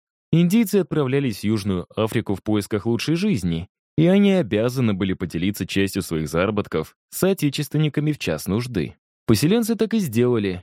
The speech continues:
во время ужасающего голода в Индии в тысяча восемьсот девяносто седьмом и тысяча восемьсот девяносто девятом годах. Они внесли деньги в фонды помощи голодающим,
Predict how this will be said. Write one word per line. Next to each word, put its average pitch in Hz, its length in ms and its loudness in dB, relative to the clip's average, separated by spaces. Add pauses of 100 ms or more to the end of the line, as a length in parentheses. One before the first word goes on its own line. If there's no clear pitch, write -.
(140)
во 117 120 0
время 202 280 2
ужасающего 135 680 -2
голода 95 440 -2
в 80 120 -4
Индии 101 300 0
в 80 80 -10
тысяча 147 340 -2
восемьсот 104 440 -2
девяносто 90 420 -4
седьмом 104 480 -2 (260)
и 113 80 0
тысяча 208 320 0
восемьсот 185 480 0
девяносто 156 400 -2
девятом 87 540 -4
годах. 110 500 -4 (800)
Они 190 280 2
внесли 175 440 0
деньги 117 400 0
в 101 80 -6
фонды 113 320 -2
помощи 101 380 -2
голодающим, 98 800 -2